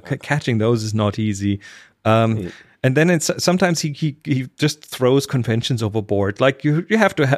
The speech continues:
Speaker 1: hold the camera still and do not get any camera shake. Uh, and here he does the exact opposite. It's a very dynamic shot. The camera has been moving, and you see the, the, the house and everything is kind of smeared a bit. So there's this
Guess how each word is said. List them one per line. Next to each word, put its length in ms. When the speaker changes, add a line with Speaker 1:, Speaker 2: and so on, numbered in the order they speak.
Speaker 1:
hold 200
the 60
camera 320
still 360
and 120
do 140
not 260
get 160
any 160
camera 320
shake. 460
Uh, 340
and 160
here 200
he 60
does 200
the 100
exact 320
opposite. 520
It's 180
a 60
very 420
dynamic 540
shot. 520
The 60
camera 360
has 140
been 180
moving, 560
and 120
you 80
see 360
the, 260
the, 220
the 120
house 340
and 80
everything 340
is 100
kind 400
of 120
smeared 520
a 40
bit. 280
So 400
there's 340
this 300